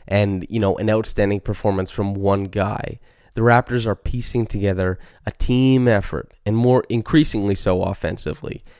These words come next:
And so they begin to fight, claw, they get back into it. Down four headed into the fourth. And it, a hell of a way to go down four.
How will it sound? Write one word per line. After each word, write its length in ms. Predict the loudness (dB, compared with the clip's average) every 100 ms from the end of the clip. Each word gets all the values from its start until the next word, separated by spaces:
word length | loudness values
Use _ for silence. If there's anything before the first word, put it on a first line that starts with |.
| _
And 160 | -8 -6
so 560 | -4 4 6 4 0 -10 -20 _ -6
they 120 | -4
begin 640 | -2 -2 2 4 4 0 -4 -12 -6
to 100 | -4
fight, 600 | -4 -2 2 2 0 -4 -8 -10 -8
claw, 500 | 2 4 4 0 -4 -12
they 120 | -6 0
get 200 | 2 4
back 300 | 2 2 -2
into 340 | -6 -6 -6
it. 180 | -6 -8 _ _ _ _
Down 300 | 0 2 2
four 320 | 0 0 2 2
headed 300 | 2 0 -4
into 180 | -6
the 80 | -8
fourth. 520 | -10 -10 -10 -10 -14 -20 _ _ _
And 320 | -6 -6 -6 -10 -18 -12
it, 180 | -10
a 100 | -6
hell 240 | 0 2 2
of 100 | 2
a 60 |
way 180 | 2 2
to 100 | 0
go 160 | -2 -2
down 300 | 0 -2 -2
four. 440 | -6 -2 0 0